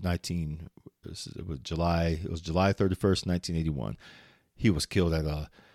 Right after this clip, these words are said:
No Longer Hotel, motel here in, in Flagstaff. And, you know, that, that really just opened my eyes up to, like, "Damn, okay, this life is,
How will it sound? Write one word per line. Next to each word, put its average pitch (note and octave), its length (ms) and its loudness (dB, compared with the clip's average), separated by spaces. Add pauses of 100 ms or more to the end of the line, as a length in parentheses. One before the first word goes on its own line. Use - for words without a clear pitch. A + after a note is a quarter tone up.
(280)
No G2 220 8
Longer F2+ 320 8
Hotel, F2+ 640 4 (240)
motel F#2 480 4
here E2 320 0 (180)
in, E2+ 80 -2
in D#2+ 120 -2
Flagstaff. G2 640 0 (760)
And, F2 380 2 (300)
you - 80 -4
know, E2 160 4
that, E2+ 300 0
that F#2 260 4
really F#2 260 4
just E2+ 380 -2 (560)
opened F#2+ 240 6
my F2 80 4
eyes F2+ 340 6
up D2+ 100 -2
to, - 120 -4
like, D#2+ 180 0
"Damn, F2 300 0
okay, E2 340 0
this - 400 -4
life F2+ 260 2
is, D#2 440 -4